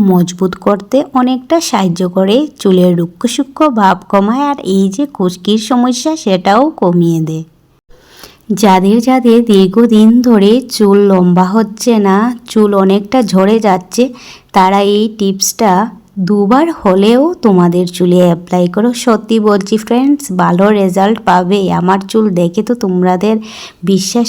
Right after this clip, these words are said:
একটু না একটু হবেই। এই যে এখানে আমি চালের জল নিয়েছি আর সঙ্গে চা পাতা বয়েল করা জল। চা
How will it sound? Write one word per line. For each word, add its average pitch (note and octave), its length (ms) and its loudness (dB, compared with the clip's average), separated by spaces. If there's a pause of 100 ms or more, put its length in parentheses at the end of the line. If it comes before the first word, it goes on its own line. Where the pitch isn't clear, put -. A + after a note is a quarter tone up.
(160)
একটু F3 200 -6 (100)
না A3 60 0 (160)
একটু F3+ 220 -4 (100)
হবেই। E3+ 380 -2 (1700)
এই G#3+ 80 6 (100)
যে C4+ 100 0 (140)
এখানে A#3 300 0 (100)
আমি B3+ 140 2 (120)
চালের F#3+ 320 2 (120)
জল A3 160 2 (120)
নিয়েছি A3 360 0 (260)
আর G3+ 100 -2 (220)
সঙ্গে F#3 480 4 (320)
চা G3 120 0 (100)
পাতা G3 280 -2 (180)
বয়েল F3+ 300 4 (100)
করা G3+ 220 2 (200)
জল। D#3+ 220 2 (520)
চা G3 120 0